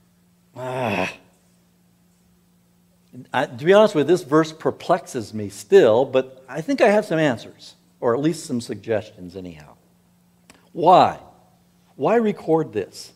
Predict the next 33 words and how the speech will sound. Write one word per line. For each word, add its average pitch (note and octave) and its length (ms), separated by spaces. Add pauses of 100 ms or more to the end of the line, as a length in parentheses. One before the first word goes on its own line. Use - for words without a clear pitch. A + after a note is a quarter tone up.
(1160)
For F3+ 160
me, F#3 440 (720)
for C#3+ 120
my F#3 200
personal F#3+ 560
application, C3+ 640
it B2+ 120
is A2 220
this. - 420 (800)
I C3 120
believe D3 440
it F3+ 120
is D3 200
a A#2 80
call, C#3+ 600
listen, D3 360 (680)
to D3 120
perseverance C#3 1080 (420)
and A2+ 180
steadfastness. A2+ 920 (160)
What? E3+ 320 (100)
It - 120
says F#3 240
they F3 300
are D#3+ 180
in F3+ 120
the E3 100
land. F3 300
They A#2 80
couldn't E3+ 280
kick F3+ 200
'em F#3 120
out. A#3 400